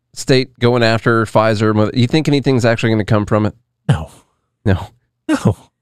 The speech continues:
Speaker 2: I mean, it, what are you gonna do? You know, what, what exactly is it gonna do? It's, I mean, I guess it gives credence to,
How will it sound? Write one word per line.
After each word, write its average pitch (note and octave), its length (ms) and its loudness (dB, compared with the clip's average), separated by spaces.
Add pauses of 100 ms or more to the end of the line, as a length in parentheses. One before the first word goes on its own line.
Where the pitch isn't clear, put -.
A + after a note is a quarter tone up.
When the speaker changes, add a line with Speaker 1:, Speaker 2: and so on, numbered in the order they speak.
(720)
Speaker 2:
I A#3 40 2
mean, A3 280 2 (840)
it, - 180 -2
what F3+ 180 -2
are F#3+ 40 2
you F#3+ 60 0
gonna F#3 180 2
do? E3 300 0 (1040)
You C3+ 80 4
know, D#3 260 0 (100)
what, C#3+ 180 -4 (140)
what D3 120 2
exactly D3 500 2
is B2 100 0
it B2+ 80 -2
gonna B2+ 200 2
do? G#2+ 380 0 (160)
It's, - 240 -16 (120)
I A#2 100 -6
mean, C3+ 340 2 (260)
I C3+ 100 0
guess D3+ 260 2
it G#2 120 -2
gives A2+ 260 0
credence A#2+ 500 0
to, G2+ 400 0